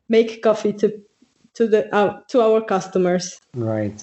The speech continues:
Speaker 2: But then somehow Corona hit, and
Speaker 1: Yes.
Speaker 2: how did life change? <laughs>
Speaker 1: So after Corona started, we,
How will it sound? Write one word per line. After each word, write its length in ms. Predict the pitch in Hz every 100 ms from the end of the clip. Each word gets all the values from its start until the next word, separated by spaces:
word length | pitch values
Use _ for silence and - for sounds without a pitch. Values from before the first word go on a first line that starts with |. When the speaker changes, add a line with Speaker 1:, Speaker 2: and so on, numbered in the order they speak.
| -
Speaker 2:
But 220 | 113 - 139
then 240 | 160 170
somehow 520 | - 175 151 156 151
Corona 580 | 139 143 139 147 147 131
hit, 320 | 165 196 - -
and 460 | 127 135 147 170 185 - - _
Speaker 1:
Yes. 380 | 262 233 208 202
Speaker 2:
how 140 | 127
did 240 | 123 127 131
life 420 | 120 117 123 -
change? 420 | 123 123 110 - -
<laughs> 40 | - 135 - - - _ _ _ _ _ _ _
Speaker 1:
So 80 | 285
after 760 | 262 302 - 339 339 339 339 330 - _ _ _ -
Corona 400 | 254 269 285 285
started, 500 | - 247 277 277 240
we, 540 | 240 240 233 233 240